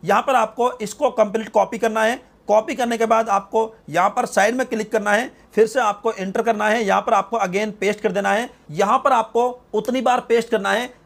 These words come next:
जितने आपने Chrome ब्राउज़र जनरेट किए थे। मैंने पांच Chrome ब्राउज़र यहाँ पर जनरेट किए थे, मैं यहाँ पर पांच बार इसको पेस्ट कर देता हूँ। अब यहाँ पर दोस्तों बताना चाहूँगा, हमने यहाँ पर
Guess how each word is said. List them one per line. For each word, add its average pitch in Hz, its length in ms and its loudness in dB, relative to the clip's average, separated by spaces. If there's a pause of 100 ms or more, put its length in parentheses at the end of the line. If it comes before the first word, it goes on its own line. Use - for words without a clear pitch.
(120)
जितने 233 320 -2
आपने 220 340 0
Chrome 220 280 0
ब्राउज़र 190 340 0
जनरेट 190 340 -2
किए 160 180 -4
थे। 143 140 -6 (280)
मैंने 202 280 -2
पांच 226 340 -4
Chrome 226 240 0
ब्राउज़र 214 320 0
यहाँ 202 120 0
पर 214 140 -2
जनरेट 196 340 -2
किए 214 160 2
थे, 226 120 0 (320)
मैं 202 200 0
यहाँ 202 160 4
पर 226 180 -2
पांच 202 320 0
बार 202 200 4
इसको 226 260 0 (180)
पेस्ट 196 220 -2
कर 202 120 0
देता 160 200 -4
हूँ। 143 220 -6 (160)
अब 208 160 0
यहाँ 202 180 2
पर 277 160 0
दोस्तों 247 260 2
बताना 226 280 2
चाहूँगा, 196 460 -4 (220)
हमने 247 280 0
यहाँ 214 180 0
पर 233 200 0